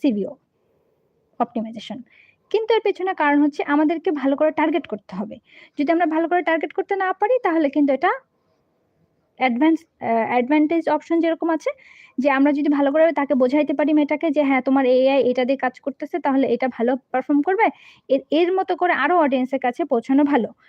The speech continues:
তাহলে এটা কাজ করবে। আর যদি অ্যাডভান্টেজ অপশনটাকে আমরা ভালো করে ইউজ করতে না পারি, তাহলে কিন্তু অডিয়েন্স উল্টাপাল্টা হয়ে যাবে, আমাদের লক্ষ্যে আমরা বোঝাইতে পারবো না।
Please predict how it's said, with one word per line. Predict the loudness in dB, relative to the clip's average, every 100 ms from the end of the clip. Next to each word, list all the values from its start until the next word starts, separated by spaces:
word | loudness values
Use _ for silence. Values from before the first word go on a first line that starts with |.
| -20 -20 _ _
তাহলে | -2 2 2 2
এটা | 0
কাজ | -2 -4
করবে। | -6 -6
আর | -2 0
যদি | 0 0
অ্যাডভান্টেজ | 0 0 0 0 0 0
অপশনটাকে | -2 -2 -4 -2 -2
আমরা | 0 0
ভালো | 0 0
করে | 0
ইউজ | 0 -2 -2
করতে | -6 -2
না | -2 0
পারি, | 0 -2 -4 _ -8 -2
তাহলে | 0 2
কিন্তু | 0 2
অডিয়েন্স | 2 2 2 0
উল্টাপাল্টা | 0 -2 -2 -4 -4
হয়ে | -4
যাবে, | -6 -4
আমাদের | 0 2 2
লক্ষ্যে | 0 -2 -4 -2
আমরা | 0
বোঝাইতে | -2 -2 -2 -4
পারবো | -6 -10
না। | -14